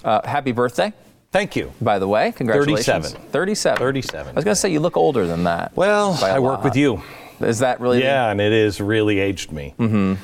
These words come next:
Speaker 2: Yeah.
Speaker 1: Uh, do you get any, uh, additional, do you have those moments on birthdays where you get either terrified that you're getting old or just additional perspective and knowledge and such?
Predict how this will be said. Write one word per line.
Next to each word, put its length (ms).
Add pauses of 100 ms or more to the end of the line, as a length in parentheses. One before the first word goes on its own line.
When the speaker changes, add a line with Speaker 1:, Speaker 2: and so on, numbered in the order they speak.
(220)
Speaker 2:
Yeah. 300
Speaker 1:
Uh, 360
do 140
you 40
get 120
any, 280
uh, 140
additional, 1000 (360)
do 80
you 60
have 100
those 180
moments 320
on 140
birthdays 440
where 100
you 60
get 280 (560)
either 240
terrified 720 (420)
that 100
you're 80
getting 200
old 320
or 340
just 300
additional 420
perspective 720
and 540
knowledge 460
and 100
such? 260